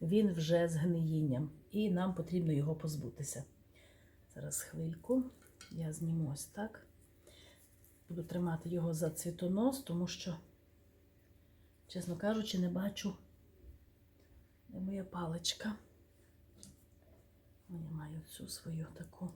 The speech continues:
металеву. І зараз ми знімемо оцей торф, тому що він тут нам аж ніяк не потрібний. Він буде нам тільки викликати проблеми.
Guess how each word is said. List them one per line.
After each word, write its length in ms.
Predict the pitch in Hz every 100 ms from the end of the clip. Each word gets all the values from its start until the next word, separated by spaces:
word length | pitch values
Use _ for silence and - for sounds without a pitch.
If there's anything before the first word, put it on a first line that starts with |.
| - -
металеву. 720 | 175 - 175 185 254 226 185 - - - - - - - - - - - - - - - - - - - -
І 120 | 226
зараз 460 | 185 190 196 -
ми 180 | 170 190 - - - _ -
знімемо 640 | 165 185 175 160 156 156
оцей 400 | 151 - 160 143 - - - -
торф, 280 | 208 262 254 - - - - - - - - - - - - - - - - - - -
тому 240 | 175 180
що 220 | - - 165
він 320 | 180 214 220
тут 420 | - 190 214 -
нам 340 | 165 170 196 -
аж 480 | 156 185 202 - - - - -
ніяк 440 | 185 170 170 165 175
не 100 | 165
потрібний. 640 | 156 - 151 143 135 139 - - - - - - - - - - - -
Він 80 | 170
буде 160 | 175
нам 140 | 170 170
тільки 240 | 240 202
викликати 520 | 165 170 170 180 180
проблеми. 640 | 165 175 170 170 131 127